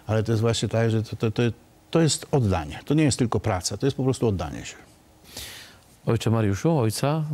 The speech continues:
Speaker 2: historia, przygoda z redemptorystami.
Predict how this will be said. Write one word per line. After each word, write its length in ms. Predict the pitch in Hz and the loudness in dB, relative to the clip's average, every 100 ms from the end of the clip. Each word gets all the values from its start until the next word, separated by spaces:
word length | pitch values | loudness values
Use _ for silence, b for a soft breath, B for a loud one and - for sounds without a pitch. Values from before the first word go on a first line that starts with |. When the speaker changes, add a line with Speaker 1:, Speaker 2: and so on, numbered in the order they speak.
| 123 | -4
Speaker 2:
historia, 680 | - 110 - 107 120 127 123 | -2 -2 0 2 2 2 0
przygoda 380 | - 104 101 107 | -2 0 2 2
z 60 | 113 | 2
redemptorystami. 960 | 107 104 - 104 92 - 95 98 156 | 2 0 0 0 0 0 0 2 0